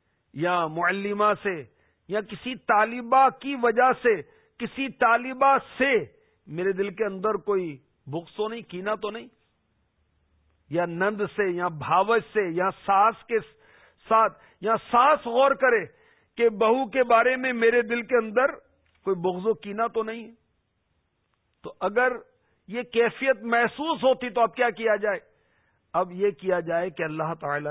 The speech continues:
کی بارگاہ میں دعا کی جائے کہ اللہ تعالی ہمارے سینے کو مسلمانوں کے کینے سے پاک کر دے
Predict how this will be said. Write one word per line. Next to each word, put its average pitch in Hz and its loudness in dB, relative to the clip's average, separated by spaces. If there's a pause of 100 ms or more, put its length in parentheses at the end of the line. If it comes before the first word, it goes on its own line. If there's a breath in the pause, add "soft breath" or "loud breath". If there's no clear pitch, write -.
کی 151 -14
بارگاہ 131 -8
میں 143 -12 (220)
دعا 135 -6
کی 113 -20
جائے 107 -20 (640)
کہ 139 -10
اللہ 139 -8
تعالی 147 -2 (500 soft breath)
ہمارے 170 -4 (220)
سینے 175 -6
کو 185 -4
مسلمانوں 160 -6
کے 175 -8
کینے 151 -10 (140)
سے 220 4 (880)
پاک 175 2
کر 113 -14
دے 117 -20